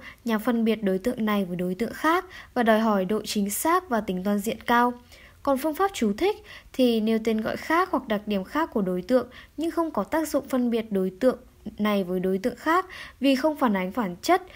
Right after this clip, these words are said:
thuộc tính toàn diện của đối tượng và mềm dẻo, linh hoạt và dễ sử dụng. B là thuyết minh bằng phương pháp giảng giải nguyên nhân, kết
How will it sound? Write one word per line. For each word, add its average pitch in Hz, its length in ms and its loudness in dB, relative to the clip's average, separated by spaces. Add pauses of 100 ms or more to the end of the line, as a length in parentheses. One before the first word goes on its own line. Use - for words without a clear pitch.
(240)
thuộc 220 260 2
tính 190 200 0
toàn 214 200 2
diện 202 240 -2
của 196 120 -4
đối 185 160 -2
tượng 247 280 4 (480)
và 214 180 2
mềm 202 280 4
dẻo, 190 300 2
linh 202 160 0
hoạt 202 280 0
và 185 200 -2
dễ 190 180 -2
sử 247 180 0
dụng. 196 200 0 (4000)
B 226 120 4 (480)
là 196 140 -2
thuyết 285 220 2
minh 247 260 6
bằng 185 240 0
phương 214 180 0
pháp 330 260 2
giảng 220 260 2
giải 196 260 2
nguyên 208 260 2
nhân, 208 180 2
kết 330 200 -2